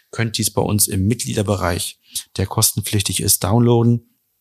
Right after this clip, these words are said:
Dort gibt es regelmäßige Workshops, einen Videokurs und viele andere spannende Inhalte von uns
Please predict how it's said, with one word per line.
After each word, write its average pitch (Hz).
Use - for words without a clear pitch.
Dort 92
gibt 107
es -
regelmäßige 104
Workshops, 113
einen 90
Videokurs 107
und 98
viele 110
andere 104
spannende 104
Inhalte 104
von -
uns -